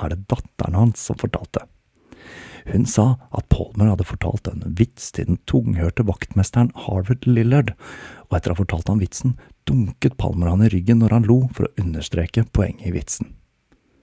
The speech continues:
Et par dager senere bemerket Lillard at hørselen var blitt bedre, og Palmer la sammen to og to. Det han var blitt fortalt i seansen, og den mirakuløse helbredelsen til Lillard,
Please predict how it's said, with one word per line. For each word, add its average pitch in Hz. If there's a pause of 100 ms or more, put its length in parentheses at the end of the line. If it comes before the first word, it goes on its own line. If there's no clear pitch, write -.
(1000)
Et -
par 82
dager 95
senere 92
bemerket 80
Lillard 95
at -
hørselen -
var 92
blitt -
bedre, - (720)
og -
Palmer 101 (120)
la 90
sammen 85
to -
og 87
to. - (500)
Det 90
han 80
var 80
blitt 87
fortalt 90
i -
seansen, 98 (500)
og 87
den 80
mirakuløse 85
helbredelsen 92
til 95
Lillard, 92